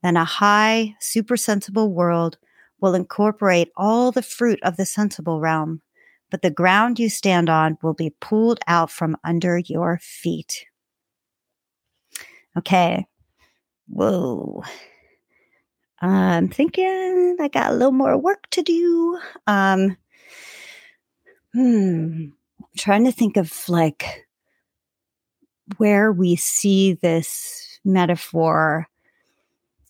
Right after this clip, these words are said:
of if you haven't used your powers for good, <laughs> you, you, you cannot ascend. I mean, obviously we hear this in the Bible and all these stories, um, but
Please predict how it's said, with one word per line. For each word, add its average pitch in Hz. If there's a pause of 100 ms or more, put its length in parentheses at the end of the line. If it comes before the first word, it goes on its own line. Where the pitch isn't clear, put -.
of 180
if -
you 208
haven't 196
used 175
your 175
powers 170
for 175
good, 156 (320)
<laughs> 208 (1500)
you, 190
you, 196
you 185
cannot 185
ascend. 165
I 185
mean, 185
obviously 196
we 175
hear 170
this 180
in -
the 170
Bible 170
and 175
all 196
these 175
stories, 175
um, 165 (1000)
but -